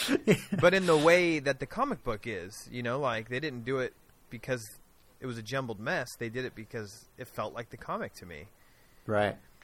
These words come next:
Speaker 2: And then you didn't really see another good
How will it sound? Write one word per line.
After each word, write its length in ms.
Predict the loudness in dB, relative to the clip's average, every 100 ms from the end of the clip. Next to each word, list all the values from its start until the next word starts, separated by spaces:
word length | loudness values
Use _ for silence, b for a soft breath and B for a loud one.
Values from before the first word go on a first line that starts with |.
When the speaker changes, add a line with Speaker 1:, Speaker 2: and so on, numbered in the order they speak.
| -10
Speaker 2:
And 180 | -4 0
then 140 | 0 2
you 120 | 0
didn't 220 | 0 0
really 240 | 0 0 0
see 220 | -2 -2
another 340 | 0 2 2
good 600 | 0 -2 2 2 2 -2